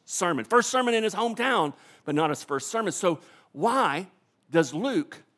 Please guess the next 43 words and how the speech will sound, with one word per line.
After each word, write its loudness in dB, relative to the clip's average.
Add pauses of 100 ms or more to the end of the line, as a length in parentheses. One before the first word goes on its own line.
(280)
put -4
this -4 (260)
immediately -2
after -8
the -8
temptation -10
in -8
the -8
desert, -10 (540)
as 4
if 4
it's -4
his -6
first -10
sermon? -12 (560)
Why -8
does -8
he -10
do -8
that? -10 (520)
Well, 6
it's 4
not 6
that 0
Luke 0
made 2
a -2
mistake. -8 (480)
Uh, 2
remember, 4
I 2
told -2
you -6
at -10
the -12
very -2
beginning -4 (220)
that 4
Luke 0
has 0
a 0
specific -4
purpose -2